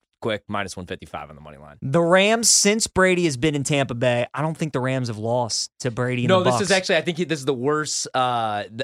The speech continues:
Speaker 1: against the spread against the Rams that, that he
Speaker 2: And,
Speaker 1: has in his career.
Speaker 2: and it's unbelievable. But you understand why.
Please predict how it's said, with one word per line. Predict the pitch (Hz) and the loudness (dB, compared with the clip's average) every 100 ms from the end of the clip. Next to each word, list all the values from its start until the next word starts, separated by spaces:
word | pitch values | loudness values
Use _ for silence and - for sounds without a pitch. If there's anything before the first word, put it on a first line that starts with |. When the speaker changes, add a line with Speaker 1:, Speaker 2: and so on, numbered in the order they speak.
| - | -6
Speaker 1:
against | 135 147 131 | -2 -2 -4
the | 123 | -12
spread | - 135 135 143 | -4 0 0 0
against | 123 127 120 - | -2 -4 -4 -8
the | |
Rams | 101 117 107 98 | -4 -4 -4 -6
that, | 110 | -6
that | 117 | -2
he | 110 | 0
Speaker 2:
And, | 135 | 0
Speaker 1:
has | 127 123 | -2 -4
in | |
his | 113 | -8
career. | - 107 143 | -8 0 2
Speaker 2:
and | 190 | 4
it's | 190 196 | 2 2
unbelievable. | 202 208 196 240 247 147 - 170 147 | 2 2 2 0 0 0 0 0 4
But | 254 | 4
you | 254 285 | 6 4
understand | 277 240 - 214 180 | 4 2 2 2 4
why. | 151 131 120 | 4 2 0